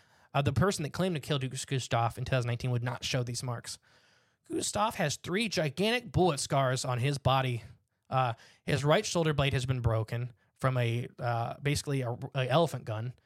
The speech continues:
Somebody shot him, trying to shoot him in the heart, and his bones were, and his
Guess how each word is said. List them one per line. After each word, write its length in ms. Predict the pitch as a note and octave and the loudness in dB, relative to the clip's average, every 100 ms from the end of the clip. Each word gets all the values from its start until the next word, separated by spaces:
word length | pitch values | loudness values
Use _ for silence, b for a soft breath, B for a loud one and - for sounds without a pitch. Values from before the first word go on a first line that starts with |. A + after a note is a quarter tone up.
| - | -6
Somebody 360 | - D3+ C#3 | -2 0 2
shot 240 | C3 C#3+ C#3 | 2 2 2
him, 200 | C#3 C3+ | 0 -4
trying 160 | - C#3+ | 0 0
to 60 | |
shoot 120 | B2 D#3 | 0 0
him 60 | |
in 40 | C#3 | 0
the 60 | |
heart, 240 | B2 D3 C3+ | 2 2 2
and 40 | |
his 100 | C3 | -2
bones 280 | B2+ C3+ C#3+ | 0 0 0
were, 60 | C3 | -2
and 80 | C3 | -2
his 100 | A#2+ | -4